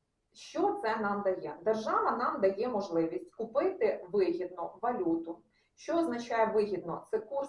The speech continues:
який максимально наближений до офіційного. Дивіться, на сьогоднішній день офіційний курс тридцять шість гривень п'ятдесят шість вісімдесят шість, тобто там десяти тисяч. А, е, купити ми можемо трошки вище, там десь по тридцять сім п'ятдесят, здається, плюс-мінус такий десь курс,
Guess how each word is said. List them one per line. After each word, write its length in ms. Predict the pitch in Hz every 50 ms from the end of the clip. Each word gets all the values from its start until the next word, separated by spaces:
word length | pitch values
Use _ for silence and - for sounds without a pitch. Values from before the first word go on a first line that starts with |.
| - -
який 400 | 185 185 185 - 214 190 - 190
максимально 600 | 196 202 - - - 208 208 202 - - 233 202
наближений 420 | 185 180 185 214 - 202 175 170
до 60 | 196
офіційного. 600 | 196 202 - 208 _ _ 165 160 156 165 175 196 190
Дивіться, 280 | 185 196 190 - 175
на 220 | 185 226 - - -
сьогоднішній 460 | 240 233 233 226 226 220 220 - 208 196
день 160 | 190 - - -
офіційний 540 | 190 - 214 - - - - 285 277 285
курс 220 | 285 370 339 330 -
тридцять 380 | - - - - - - -
шість 320 | - - 220 208 - 202 -
гривень 260 | 175 175 170 165 -
п'ятдесят 440 | - 190 185 190 190 - - 170 -
шість 260 | - 170 165 - -
вісімдесят 480 | - _ - 160 165 240 - - 208 -
шість, 260 | - 415 - - -
тобто 220 | 220 208 - 202
там 320 | - - - - - - 170
десяти 300 | 170 170 175 180 - 165
тисяч. 360 | - 165 165 - - _ _ _ _ - - - - - - - - - - - - -
А, 380 | 233 - 254 240 - - - 190
е, 180 | 190 185 -
купити 320 | 240 214 - 339 330 320 -
ми 100 | - 254
можемо 460 | 247 247 247 214 220 220 208 208 202
трошки 460 | 202 214 226 226 226 220 - - 185
вище, 380 | - 269 320 403 - - - -
там 200 | - - - -
десь 160 | 180 - -
по 120 | - 190
тридцять 420 | - 202 202 196 - - 165 - -
сім 220 | 214 208 190 -
п'ятдесят, 640 | 175 170 165 170 170 - - 247 - - - - 220
здається, 720 | 196 185 190 196 190 190 - - 185 185 175 175 165 165 170 165 - - - - - - _ _ _ _ _ _ _ _
плюс-мінус 420 | 214 220 226 220 220 196 190 185
такий 300 | - 202 196 - 185 170
десь 180 | 165 165 165 165
курс, 340 | - - 302 508 - -